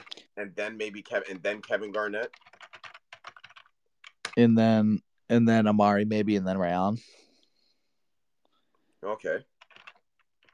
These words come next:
Speaker 1: All right. Amari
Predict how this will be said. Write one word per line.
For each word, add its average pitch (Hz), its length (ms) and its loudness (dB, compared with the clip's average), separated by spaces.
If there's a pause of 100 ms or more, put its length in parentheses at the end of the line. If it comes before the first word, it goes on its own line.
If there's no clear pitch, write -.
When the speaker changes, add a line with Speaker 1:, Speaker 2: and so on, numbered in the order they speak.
(1700)
Speaker 1:
All 65 140 -12
right. 50 100 -12 (1400)
Amari 76 640 -4